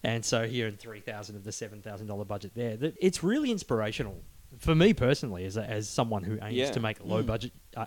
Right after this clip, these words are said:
Speaker 1: uh, micro budget genre films, to watch it and see how he did it.
Speaker 3: You
Speaker 1: He's
Speaker 3: know
Speaker 1: never made a film more than fifty million U S dollars,
Speaker 3: Yeah.
Speaker 1: which,
Speaker 2: Really?
Speaker 1: considering the actors he's had in his films and
Speaker 3: True.
Speaker 1: the profile of them, is quite amazing
Speaker 2: Sin
Speaker 1: compared to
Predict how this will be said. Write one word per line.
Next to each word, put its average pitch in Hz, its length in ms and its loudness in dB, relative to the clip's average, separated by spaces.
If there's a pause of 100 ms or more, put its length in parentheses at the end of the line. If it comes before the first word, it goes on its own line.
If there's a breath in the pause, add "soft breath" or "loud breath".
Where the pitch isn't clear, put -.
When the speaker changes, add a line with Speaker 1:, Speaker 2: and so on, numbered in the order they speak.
Speaker 1:
uh, 131 120 -4
micro 117 540 2
budget 107 380 -6
genre 131 300 -10
films, - 420 -20 (320 soft breath)
to 127 100 0
watch 101 280 -2
it - 100 -10
and 101 100 -16
see 101 200 -10
how 90 120 -8
he 92 80 -8
did 92 160 -12
it. - 180 -18
Speaker 3:
You 160 60 6
Speaker 1:
He's 185 60 12
Speaker 3:
know 233 100 10
Speaker 1:
never 196 300 10
made 190 240 8
a - 20 4
film 151 320 0
more 123 160 2
than 113 120 -4
fifty 120 400 -4
million 110 340 -4
U 101 140 -6
S 98 120 -10
dollars, - 520 -12
Speaker 3:
Yeah. 113 160 4
Speaker 1:
which, 120 280 0 (120)
Speaker 2:
Really? 170 520 2
Speaker 1:
considering 156 840 4
the 113 340 -4 (220)
actors 120 440 -4
he's 113 180 -8
had 107 160 -6
in 98 100 -10
his 95 120 -10
films 101 600 -4
and 113 220 -8
Speaker 3:
True. 107 180 -6
Speaker 1:
the 101 100 -6
profile 117 760 -4
of 123 180 -6
them, 82 200 -18
is 135 200 -12 (120)
quite 180 360 -6
amazing 123 560 -4
Speaker 2:
Sin - 0 -
Speaker 1:
compared - 0 -
to - 40 -4